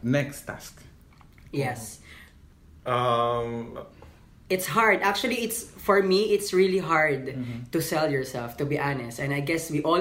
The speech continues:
Speaker 2: agree na it's hard to sell yourself.
Speaker 3: Oo.
Speaker 2: Uh, but I guess my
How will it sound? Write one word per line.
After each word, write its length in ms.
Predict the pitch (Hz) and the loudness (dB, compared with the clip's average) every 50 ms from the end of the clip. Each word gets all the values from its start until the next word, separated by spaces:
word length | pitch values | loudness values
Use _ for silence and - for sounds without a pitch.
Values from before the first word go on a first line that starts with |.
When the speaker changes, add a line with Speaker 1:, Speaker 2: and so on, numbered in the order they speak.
| - | 2
Speaker 2:
agree 320 | 160 160 143 139 143 143 127 | 0 -2 0 0 0 0 0
na 160 | 127 135 139 | -2 -4 -4
it's 80 | 139 - - | -4 -4 -2
hard 240 | - 160 147 143 139 - | -2 0 0 0 0 -2
to 20 | 147 | -4
sell 220 | 143 - 139 131 127 123 | -4 -4 -4 -4 -4 -4
yourself. 480 | 120 117 117 - 123 120 113 123 127 | -6 -6 -6 -8 -10 -10 -8 -6 -6
Speaker 3:
Oo. 160 | 120 110 110 107 - - - - - - - - - | -6 -6 -6 -8 -10 -14 -14 -16 -16 -18 -20 -4 4
Speaker 2:
Uh, 480 | - 170 175 180 180 180 180 180 160 156 | 6 6 8 8 6 6 4 4 2 2
but 160 | 170 190 190 | 2 2 2
I 160 | - 185 185 | 2 2 2
guess 480 | 180 208 233 240 240 - - - - 190 | 2 2 2 2 2 0 -2 0 2 4
my 240 | 175 175 170 170 | 4 6 6 4